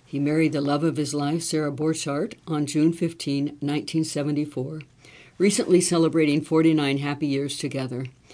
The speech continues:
Greg loved drinking coffee, fishing, talking with family and friends,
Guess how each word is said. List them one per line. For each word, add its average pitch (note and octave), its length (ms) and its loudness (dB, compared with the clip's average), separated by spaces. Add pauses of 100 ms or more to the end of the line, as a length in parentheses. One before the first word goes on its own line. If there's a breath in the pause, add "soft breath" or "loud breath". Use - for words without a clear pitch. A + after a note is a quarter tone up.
(280 loud breath)
Greg C#3+ 280 -4
loved C3 240 -2
drinking C#3 400 -6
coffee, E3 600 2
fishing, E3 720 0
talking D3+ 400 0
with D3+ 160 0
family D#3 400 2
and D#3+ 100 0
friends, D3 540 -2